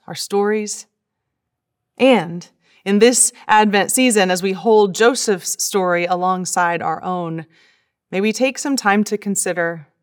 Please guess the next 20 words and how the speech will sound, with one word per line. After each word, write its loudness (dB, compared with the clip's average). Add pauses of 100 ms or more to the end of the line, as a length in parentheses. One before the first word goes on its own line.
our -12
choices. -10 (1040)
Those -4
we've -8
made, -2 (720)
those -2
we -6
can -12
remake, -4 (840)
and -6
those 4
that -2
are 2
yet 0
to -12
be -8
decided. -10 (1500)
They 0
will 0
last 0